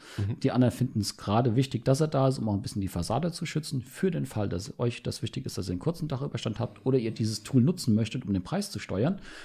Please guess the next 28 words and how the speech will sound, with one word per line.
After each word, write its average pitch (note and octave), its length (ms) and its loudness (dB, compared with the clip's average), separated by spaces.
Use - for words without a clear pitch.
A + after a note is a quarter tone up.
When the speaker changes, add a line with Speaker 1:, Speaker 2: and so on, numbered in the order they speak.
Speaker 2:
könnt D3+ 180 8
ihr D#3 80 2
eurem A2+ 240 4
Architekten A2 540 -2
sa-, B2 80 2
oder G2+ 160 2
den F#2 100 0
Auftrag - 380 -4
geben, A#2+ 380 2
dann G2+ 180 4
plant A2 240 2
bitte B2 200 0
ohne D#3+ 200 6
kurzen F3 300 -2
Dachüberstand, C#3 520 0
aber C#3 240 2
hilft A2+ 300 0
mir C3 80 4
dabei, A#2 220 0
eine A2+ 160 -2
Firma C#3 320 2
zu - 100 -6
finden, C3 380 0
die A#2+ 80 4
eine G#2+ 160 4
hohe G#2 160 2
Ausführungsqualität C3 1000 0
hat, B2 120 0